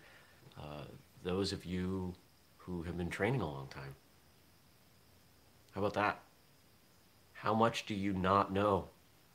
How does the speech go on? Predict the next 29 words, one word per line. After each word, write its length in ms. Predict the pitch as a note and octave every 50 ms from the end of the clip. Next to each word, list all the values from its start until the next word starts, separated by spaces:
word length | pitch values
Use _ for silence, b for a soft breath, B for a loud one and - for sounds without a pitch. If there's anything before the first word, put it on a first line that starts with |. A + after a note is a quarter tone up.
| - - - -
The 80 | G2+ F#2+
further 340 | - - - A2+ A2 A#2
you 100 | A#2+ A#2
get 180 | G#2 A#2 A#2 -
in 40 | A2
martial 340 | A2 A2+ A2 - - A2 G#2
arts, 240 | A2 A2 G2 -
it 80 | G2 F2+
feels 280 | - G#2 G2 F#2+ F2 G2
like 180 | F#2 F2+ -
the 80 | - F#2
more 320 | E2+ F2+ F#2 F#2+ G2+ G2+
you 100 | G#2 G2+
learn 300 | G2 G2 G2+ G2+ G2+ F2+
you 80 | F2+ E2
don't 380 | C#2+ - G#2 F#2 F2+ F2+ -
know. 320 | F2 F#2 F#2 F2+ E2 D2+ - - - - - - -
Oh, 200 | - C#3+ A#2+ F#2+ - - - - - - - - - - - - -
it's 80 | -
crazy. 520 | - - A#3 A3+ G#3+ F#3 A#2 F2 D2 - - - - _ _ - _ B B B B B B B B B B B B B B B B B B B B B B - G2
I 60 | G2+
look 180 | G2+ G2+ G2
at 80 | G#2+ -
people, 440 | - G2+ F#2+ - G2 F#2 F2+ E2+ - - - _ _ - - - - - -
um, 480 | G2 E2+ E2 D#2+ D#2+ D2+ D#2 - D2+ D#2 - - - - - _ _ _ _ - - - -
like 220 | F2+ E2+ D2+ - -
Kyoshi 280 | - A#2 G#2 G2 F#2+ F2+
Dave 200 | G2 G2 F#2+ -
Kovar, 340 | - G2+ F2+ D#2 D2 C#2+